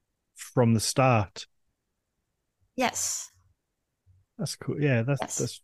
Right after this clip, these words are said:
Speaker 1: that's cool. That has to be. Did you, I mean, did you ever, when you were doing the makeup, did you ever think you were gonna end up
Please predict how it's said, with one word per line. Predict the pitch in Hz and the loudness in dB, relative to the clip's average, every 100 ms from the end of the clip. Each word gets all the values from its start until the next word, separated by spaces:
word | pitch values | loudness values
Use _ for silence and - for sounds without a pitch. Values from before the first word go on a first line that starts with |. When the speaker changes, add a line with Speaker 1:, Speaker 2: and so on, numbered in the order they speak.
| _ _ - | _ _ -8
Speaker 1:
that's | 131 - | -8 -8
cool. | - 113 107 | -8 -4 -2
That | 113 | 0
has | 117 - | 0 -2
to | 113 | -6
be. | 107 104 98 - _ _ _ _ _ _ - | -4 -2 -4 -8 _ _ _ _ _ _ -6
Did | 113 | 0
you, | 165 | 2
I | 151 | 6
mean, | 165 131 - _ - | 6 4 -2 _ -2
did | 143 | 4
you | 180 | 6
ever, | 175 156 - - 139 | 6 4 0 -8 0
when | 156 156 160 | 4 8 8
you | 156 147 | 10 10
were | 139 131 117 | 10 8 6
doing | 110 131 123 | 6 6 6
the | |
makeup, | 117 123 - 110 | 6 4 2 0
did | 107 | 2
you | 117 | 2
ever | 110 107 | 2 0
think | - 113 - | 0 0 2
you | 110 | 0
were | 110 | 2
gonna | 110 110 101 92 _ _ _ _ _ _ _ _ _ _ _ - | 2 2 2 -2 _ _ _ _ _ _ _ _ _ _ _ 0
end | 117 113 | 2 4
up | 110 | 2